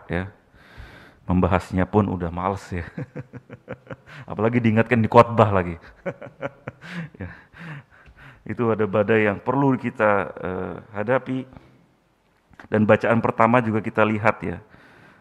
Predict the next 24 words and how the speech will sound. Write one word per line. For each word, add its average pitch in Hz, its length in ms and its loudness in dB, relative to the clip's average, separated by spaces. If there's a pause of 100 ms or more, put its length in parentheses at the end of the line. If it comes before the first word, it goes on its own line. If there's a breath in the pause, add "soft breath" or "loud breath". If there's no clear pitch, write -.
badai 98 400 2
yang 98 160 2
dialami 98 480 0
oleh 95 160 -2
Daud. 101 320 4 (800 soft breath)
Kemarin 98 640 -4
bacaannya 98 480 -2
tentang 90 560 -8
Daud 92 400 -2
yang 87 160 -6
jatuh 98 400 -2 (960 soft breath)
ke - 80 -20
dalam 85 400 -4
dosa, 90 400 -4
ya, 80 240 -8
selingkuh 95 560 -4 (480 loud breath)
sama 85 320 -8
istrinya 87 480 -8
Uria, 113 480 0 (320 loud breath)
kemudian 98 400 -4
membunuh 117 480 0
suaminya, 110 640 -2 (480 soft breath)
ya. - 240 -20 (320 loud breath)
Lalu 113 160 0